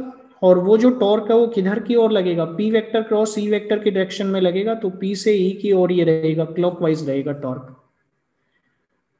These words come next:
Torque clockwise है, इसका मतलब आपने इसको angular displacement तो एंटी क्लॉकवाइज दिया, लेकिन ये घूम किधर रहा है? क्लॉकवाइज direction में। यानी ये जो टॉर्क लगेगा ये कैसा होगा? Restoring torque होगा।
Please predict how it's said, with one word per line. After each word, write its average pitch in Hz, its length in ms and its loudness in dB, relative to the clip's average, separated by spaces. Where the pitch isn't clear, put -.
Torque 226 340 2
clockwise 220 540 2
है, 247 80 6
इसका 220 260 -2
मतलब 226 280 0
आपने 202 320 0
इसको 220 400 2
angular 190 380 2
displacement 214 720 -2
तो 226 60 -2
एंटी 185 320 0
क्लॉकवाइज 185 520 2
दिया, 180 220 0
लेकिन 170 280 0
ये 196 100 2
घूम 185 320 -2
किधर 202 280 0
रहा 190 120 0
है? 160 80 0
क्लॉकवाइज 190 560 -2
direction 160 340 -4
में। 131 180 -8
यानी 190 180 2
ये 202 240 -2
जो 247 140 2
टॉर्क 208 400 0
लगेगा 208 320 0
ये 208 100 2
कैसा 190 320 -2
होगा? 180 220 2
Restoring 196 600 0
torque 151 360 -4
होगा। 131 260 -10